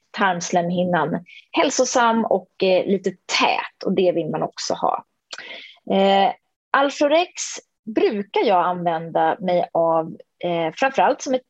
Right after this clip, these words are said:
tillägg, eh, under elimineringsfasen i, i fodmap. Eh, och anledningen till det är ju dels då att man vill ha lite hjälp att bryta ner de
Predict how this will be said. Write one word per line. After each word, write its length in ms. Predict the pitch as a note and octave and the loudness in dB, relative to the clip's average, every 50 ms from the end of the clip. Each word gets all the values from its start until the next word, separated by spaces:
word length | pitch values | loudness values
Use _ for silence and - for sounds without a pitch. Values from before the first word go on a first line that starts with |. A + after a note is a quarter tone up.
| - | -4
tillägg, 680 | - C4 G#3+ G3+ G3+ A#3+ E4+ - G3+ A3 A#3 C4 D#4+ - _ - - _ _ _ _ - - | -2 0 2 2 2 2 2 2 2 0 -2 -6 -10 -10 _ -20 -20 _ _ _ _ -4 -2
eh, 160 | F#3 F3+ - - | 0 2 2 2
under 240 | G#3 G3+ G3+ F#3+ F#3+ | 2 2 2 2 2
elimineringsfasen 1200 | - F#3 F#3+ F#3 F#3 F#3 F#3+ F#3 F3 F3 F3 F3 - - - A#3+ A3+ A3+ - - - - - - - _ _ - - | 2 2 0 0 0 0 2 2 0 0 -2 -4 -4 0 0 0 0 0 -4 -4 -4 -4 -4 -6 -10 _ _ -8 -6
i, 300 | - - - - - - | -4 -4 -4 -4 -6 -4
i 40 | F#3+ | -2
fodmap. 360 | - F#4+ E4+ - - - _ - - _ _ _ - - - - - _ _ _ _ _ G3 | -2 -2 -2 -2 -6 -8 _ -14 -20 _ _ _ -20 -20 -20 -20 -20 _ _ _ _ _ -10
Eh, 240 | F3+ F3+ F3+ F3+ - | -8 -8 -8 -4 0
och 100 | - G#3+ | 2 2
anledningen 440 | A3 A3 A3 A3 G#3+ G#3+ A3 A3 G#3+ | 4 4 4 4 2 2 2 2 2
till 140 | B3 G#3 F#3 | 2 2 2
det 180 | A#3+ C#4+ D#4 | 2 2 4
är 200 | - G#3+ G#3 G3 | 4 4 4 2
ju 160 | G3 G3 G3 | 2 2 0
dels 360 | F#3 F3 G#3+ C4 C#4+ C#4+ - - | 2 2 2 0 0 -2 -2 -2
då 60 | F#3+ | -2
att 100 | F#3 - | -2 -2
man 120 | F3+ F3 F3+ | -2 -2 -2
vill 100 | F3 F3+ | -2 0
ha 140 | F#3 G#3+ | 0 0
lite 180 | C4 D4+ - A3+ | 0 0 -2 -2
hjälp 260 | G3 F3 F3+ F3 - | 0 0 0 -2 -4
att 60 | F3 | -4
bryta 260 | F3 F#3 F3+ F3+ F#3 F3+ | -4 -4 -4 -2 -2 -2
ner 240 | F3 E3 D#3+ E3 | 0 0 0 0
de 80 | D#3+ | -2